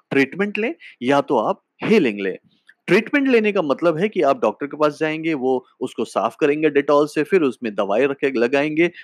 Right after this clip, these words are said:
और मरहम पट्टी करके आपको एक दवाई देंगे कि जल्दी से सूख जाए। इसको ट्रीटमेंट कहते हैं, लेकिन ये जो ट्रीटमेंट है बाहर से किया जाता है, लेकिन जो हीलिंग है वो अंदर से होता है और वो अंदर जाके जहां से वो हुआ है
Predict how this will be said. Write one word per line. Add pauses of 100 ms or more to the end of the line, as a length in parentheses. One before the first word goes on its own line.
(120)
और
मरहम
पट्टी
करके
आपको
एक
दवाई
देंगे
कि
जल्दी
से
सूख
जाए। (320)
इसको
ट्रीटमेंट
कहते
हैं, (280)
लेकिन
ये
जो
ट्रीटमेंट
है
बाहर
से
किया
जाता
है,
लेकिन
जो
हीलिंग
है (300)
वो
अंदर
से
होता
है (180)
और
वो
अंदर
जाके
जहां
से
वो
हुआ
है